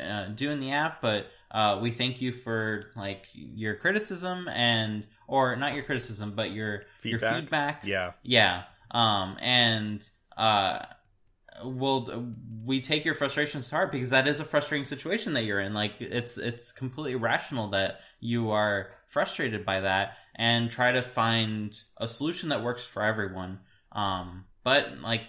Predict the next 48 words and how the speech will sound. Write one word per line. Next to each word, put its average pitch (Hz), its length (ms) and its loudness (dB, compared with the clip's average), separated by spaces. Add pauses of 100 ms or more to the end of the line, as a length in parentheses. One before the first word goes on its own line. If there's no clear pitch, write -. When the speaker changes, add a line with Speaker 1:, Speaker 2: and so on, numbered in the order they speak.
(140)
Speaker 1:
I 113 100 2
assume 127 240 0
that's 117 200 -2
your 110 80 -2
job, 120 240 4
so 123 100 -4
you 117 60 0
already 120 180 0
know 120 180 4
how 113 120 4
to 104 80 -2
do 104 220 -2
that. 92 320 -2 (220)
Um, 104 420 -2
but 110 180 2
if 113 200 -4
you 120 160 0
are 110 400 4
hitting 117 300 -2
a 110 60 0
lot 104 200 2
of 101 160 -4
negativity 107 460 0
and 113 100 4
you 110 60 0
don't 117 200 2
know 110 100 -2
why, 104 300 2
that 98 220 -4
may 104 180 -4
be 101 140 -6
one 95 260 -6
way 90 120 -6
to 92 100 -12
reframe - 480 -14
it. - 100 -20 (1040)
Speaker 2:
Yeah. 107 220 -2 (600)
I 120 80 -4
think 123 200 -2
exactly 110 500 2
what 101 160 -2
you 101 80 -6
said 98 340 0
is, 95 200 -8
is, 87 480 -10 (1080)
I 123 120 -4
think 117 240 -8
humanizing 101 840 -2